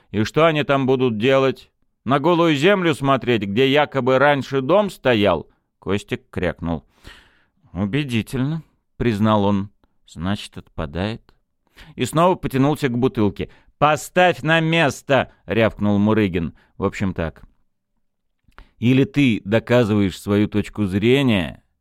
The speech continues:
или соглашаешься со мной. А иначе хрен ты еще что выпьешь». Костик Стаиростин посмотрел на него с удивлением.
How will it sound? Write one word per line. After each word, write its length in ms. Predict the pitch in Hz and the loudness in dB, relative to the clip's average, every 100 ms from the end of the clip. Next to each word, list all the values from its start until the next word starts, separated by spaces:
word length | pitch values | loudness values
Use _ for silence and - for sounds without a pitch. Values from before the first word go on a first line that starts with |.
| _ - | _ -6
или 160 | 98 | -4
соглашаешься 760 | 113 104 110 104 120 120 - - | -4 -2 -2 0 0 0 -2 -8
со 180 | 110 | 0
мной. 440 | 107 107 98 71 - _ _ - | 2 2 0 -4 -12 _ _ -6
А 220 | 95 120 | -2 0
иначе 360 | 135 156 - 113 | 2 0 0 -4
хрен 400 | - 117 147 120 | 0 2 2 0
ты 120 | 113 | 0
еще 360 | 107 - 113 | 0 0 -2
что 320 | 113 - 117 104 | -2 -2 -2 0
выпьешь». 600 | 95 98 - 101 90 - - _ - | 0 -2 -2 -2 -4 -14 -20 _ -6
Костик 460 | 175 202 - 170 - | 0 0 0 -6 -6
Стаиростин 840 | - 127 135 127 180 - - 143 | -8 -2 0 2 0 -4 -10 -10
посмотрел 800 | 131 123 - - 92 - 90 113 | -8 -8 -8 -6 -6 -6 -4 -2
на 80 | 101 | -2
него 240 | 98 95 | -2 -4
с 140 | 101 - | -6 -8
удивлением. 960 | 101 113 110 131 104 73 64 58 50 | -6 -4 0 0 0 -2 -8 -14 -18